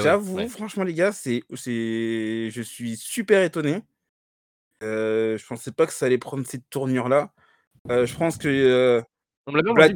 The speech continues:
Speaker 2: Earth
Speaker 1: Beastars, hein.
Speaker 2: quatre-vingt-quatorze, je pense qu'il devrait aimer. Parce que c'est, c'est bien sombre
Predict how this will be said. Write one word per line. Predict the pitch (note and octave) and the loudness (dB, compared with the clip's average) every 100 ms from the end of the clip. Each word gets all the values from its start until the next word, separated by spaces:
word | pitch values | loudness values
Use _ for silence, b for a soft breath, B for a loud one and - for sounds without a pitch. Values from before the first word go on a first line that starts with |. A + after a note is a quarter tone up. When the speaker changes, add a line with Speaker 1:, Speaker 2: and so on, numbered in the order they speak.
| E3+ | 4
Speaker 2:
Earth | F#3 G3 | 2 4
Speaker 1:
Beastars, | |
hein. | E3 | 0
Speaker 2:
quatre-vingt-quatorze, | - E3 E3 D#3+ F#3+ F3+ | 2 0 2 4 4 4
je | |
pense | E3+ - | -2 -4
qu'il | D3+ | -4
devrait | C#3+ C#3+ D#3+ D#3 | 0 4 6 6
aimer. | D#3 A3 - _ _ _ _ _ _ _ | 4 0 -4 _ _ _ _ _ _ _
Parce | - | -14
que | - B2+ | -8 -8
c'est, | - C3+ A#2 A#2 A2+ | -6 -4 -2 -2 -4
c'est | - - - A2 | -8 -14 -12 -12
bien | B2+ G3 G3+ | -8 -6 -4
sombre | - F3 G3 A2 | -6 -4 -4 -4